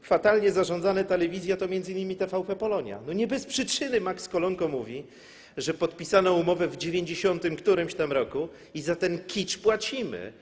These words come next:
jakiejś prywatnej firmie i temu będzie służyć ta telewizja. Czy znowelizujecie w takim razie, szanowni państwo, konstytucję,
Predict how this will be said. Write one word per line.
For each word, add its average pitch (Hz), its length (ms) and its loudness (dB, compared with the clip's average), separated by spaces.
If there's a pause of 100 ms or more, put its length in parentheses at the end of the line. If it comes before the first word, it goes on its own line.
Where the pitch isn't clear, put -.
(100)
jakiejś 214 340 -4
prywatnej 277 500 -4
firmie 131 480 -6
i 147 80 -6
temu 359 300 4
będzie 202 260 4
służyć 151 360 -4
ta 120 120 0
telewizja. 98 540 -8 (1040)
Czy 160 140 -6
znowelizujecie 165 760 0
w - 60 -12
takim 160 300 -4
razie, 151 280 0
szanowni 147 400 -4
państwo, 139 560 -2 (340)
konstytucję, 220 1300 2